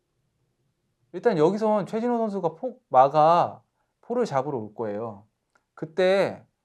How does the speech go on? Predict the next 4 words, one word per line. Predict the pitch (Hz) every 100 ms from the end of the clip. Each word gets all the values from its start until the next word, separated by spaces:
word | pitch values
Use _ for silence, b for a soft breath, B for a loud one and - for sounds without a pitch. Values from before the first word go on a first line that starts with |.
| _ _ _ _ _ _
만약에 | 135 165 170 160
마장을 | 127 139 170 156 139 -
치게 | - 202 226
되면은 | 147 123 131 185 120